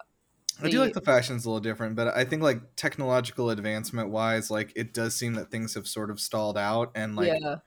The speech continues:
Speaker 1: probably will for the next two hundred years, to be honest, just, like, how the maesters operate and stuff like that too.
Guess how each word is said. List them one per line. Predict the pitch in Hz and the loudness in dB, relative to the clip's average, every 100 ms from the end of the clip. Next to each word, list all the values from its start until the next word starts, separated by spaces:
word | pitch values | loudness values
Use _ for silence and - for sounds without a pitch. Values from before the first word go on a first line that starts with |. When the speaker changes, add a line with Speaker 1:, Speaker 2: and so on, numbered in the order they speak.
| _ _ _ _ | _ _ _ _
Speaker 1:
probably | - 139 151 127 | 2 4 6 4
will | 120 123 120 | 4 4 2
for | 120 | 0
the | 107 | -2
next | 107 104 | -4 -6
two | - 110 | -4 -2
hundred | 110 104 101 | -2 -4 -4
years, | 101 101 | -4 -4
to | 107 | -6
be | 104 | -4
honest, | 104 104 104 - | -2 -2 -4 -6
just, | 107 - | -6 -4
like, | 107 | -4
how | 120 110 | 0 -2
the | 110 | -2
maesters | 104 107 - 107 | -4 -4 -4 -6
operate | 101 98 - 101 101 | -6 -8 -6 -6 -6
and | 104 - | -6 -6
stuff | 107 101 | -8 -4
like | 107 - | -6 -4
that | 104 104 | -4 -4
too. | - 104 107 | -4 -6 -6